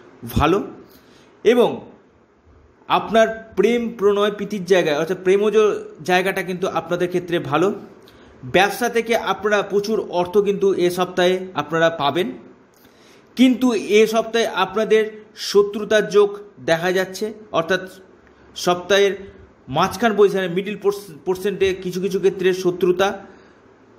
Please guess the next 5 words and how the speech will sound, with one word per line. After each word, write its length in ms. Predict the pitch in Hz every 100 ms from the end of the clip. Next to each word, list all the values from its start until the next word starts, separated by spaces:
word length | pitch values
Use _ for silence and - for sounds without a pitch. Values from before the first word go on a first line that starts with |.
| - _ -
অহেতুক 480 | 165 208 208 220 - - _ _ _ -
ঝামেলা 420 | 151 180 196 190
চলে 260 | 185 175 170 165
আসা, 180 | 165 202 -
এই 80 | 170